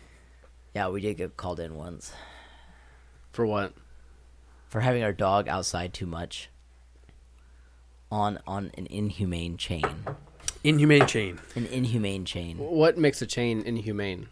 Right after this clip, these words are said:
Speaker 1: Uh, it's the fact that it's a chain.
Speaker 2: Oh.
Speaker 1: And thus, it just makes you an absolute evil person.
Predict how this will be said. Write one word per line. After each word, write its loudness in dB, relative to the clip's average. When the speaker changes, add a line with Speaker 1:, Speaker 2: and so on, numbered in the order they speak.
Speaker 1:
Uh, 4
it's -2
the 2
fact 6
that 2
it's -4
a -10
chain. -8
Speaker 2:
Oh. -10
Speaker 1:
And -6
thus, 0
it -4
just -6
makes -4
you -4
an -8
absolute -6
evil -6
person. -8